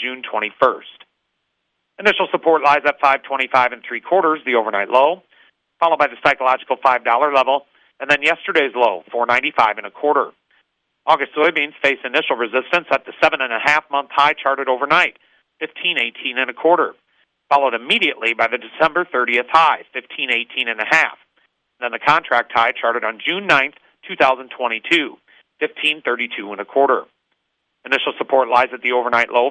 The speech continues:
fourteen eighty-seven and a quarter, followed by yesterday's low, fourteen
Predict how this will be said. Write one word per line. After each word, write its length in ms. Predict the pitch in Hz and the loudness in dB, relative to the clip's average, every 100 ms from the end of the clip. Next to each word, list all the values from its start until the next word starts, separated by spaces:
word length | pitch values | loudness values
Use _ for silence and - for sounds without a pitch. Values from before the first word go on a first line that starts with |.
| - | -2
fourteen 360 | 120 120 123 | -4 -4 -2
eighty-seven 480 | 120 113 - 127 120 | -2 -4 -2 -2 -2
and 100 | 110 | -8
a 60 | 107 | -4
quarter, 320 | 139 143 180 - - - _ | 0 0 0 -6 -20 -20 _
followed 200 | - 147 | 0 2
by 80 | 131 | 2
yesterday's 560 | 123 151 - 165 139 131 | 0 0 -2 -2 0 0
low, 180 | 127 131 156 | 2 2 0
fourteen 420 | 131 123 127 123 | -4 -6 -6 -10